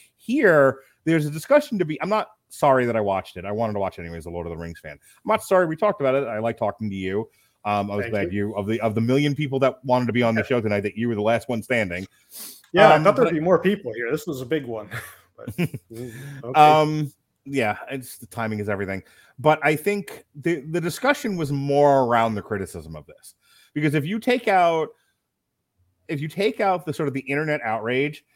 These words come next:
Speaker 1: you take out the YouTube videos slamming this thing, you take out the sort of where we are in criticism culture, all that's left is the show, and the show itself doesn't warrant an hour-long discussion.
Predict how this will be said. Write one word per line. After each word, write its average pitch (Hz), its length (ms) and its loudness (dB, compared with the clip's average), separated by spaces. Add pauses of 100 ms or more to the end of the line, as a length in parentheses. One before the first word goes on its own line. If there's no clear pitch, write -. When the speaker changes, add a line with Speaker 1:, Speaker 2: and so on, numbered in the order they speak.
(180)
Speaker 1:
you 131 160 -2
take 165 320 -8
out 147 500 2 (140)
the 117 580 -4
YouTube 131 400 -2
videos 117 540 0
slamming 113 440 -2
this 113 180 -6
thing, 120 220 -6
you 113 140 -6
take 131 300 -10
out 120 240 -2 (260)
the 127 60 -10
sort 131 160 0
of 104 120 -4
where 120 300 0
we 135 200 0
are 110 400 2 (340)
in 117 320 -4
criticism 113 520 -6
culture, 135 600 0 (600)
all 156 260 6
that's 160 260 0
left 117 320 0
is 185 180 -6
the 220 80 -2
show, 247 540 -4
and 143 180 -2
the 123 60 -4
show 175 300 -4
itself 147 380 -4
doesn't 131 280 -6
warrant 120 340 -2
an 120 100 -10
hour-long 101 540 -2
discussion. 87 460 -12